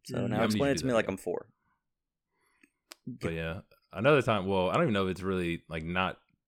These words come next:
Speaker 3: trying to, like, seem dumb, but, uh, I don't know why it just came in my head when, uh, 'cause I think I was talking to someone the other day, and I guess I just have terrible hearing sometimes. Either that, or, like, if the person's mumbling,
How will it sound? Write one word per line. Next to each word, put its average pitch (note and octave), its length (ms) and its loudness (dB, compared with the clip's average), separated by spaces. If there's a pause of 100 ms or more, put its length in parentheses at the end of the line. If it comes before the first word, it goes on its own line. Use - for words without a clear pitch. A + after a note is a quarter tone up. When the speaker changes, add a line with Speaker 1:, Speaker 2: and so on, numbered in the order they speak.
(120)
Speaker 3:
trying G#2 460 -2
to, D#2+ 240 -6 (720)
like, E2 180 -4
seem A2 560 -2
dumb, G#2 480 0
but, F#2 200 0
uh, E2+ 260 -4
I - 60 -2
don't G#2+ 80 0
know F#2+ 100 2
why F#2 140 2
it F2+ 40 0
just E2+ 120 -12
came G2+ 120 0
in F#2 60 -2
my F2 100 -2
head F2+ 160 0
when, F#2 180 -2
uh, F2 420 -2 (320)
'cause A2 120 -4
I G#2 80 2
think B2 120 0
I - 20 2
was - 80 0
talking G2+ 160 0
to F2 40 -4
someone F#2+ 160 -4
the F2 60 0
other F2 100 -2
day, E2+ 360 -4 (540)
and F2 380 -2 (180)
I F#2+ 100 0
guess A#2+ 200 6
I C3 100 8
just F2+ 120 -2
have G2 140 2
terrible F#2+ 340 2
hearing G2+ 320 2
sometimes. A#2 480 0
Either A#2 180 2
that, G#2+ 200 4
or, G2+ 40 2
like, F#2+ 160 0
if F#2 100 -6
the F2+ 60 -6
person's F#2+ 360 0
mumbling, A2 500 0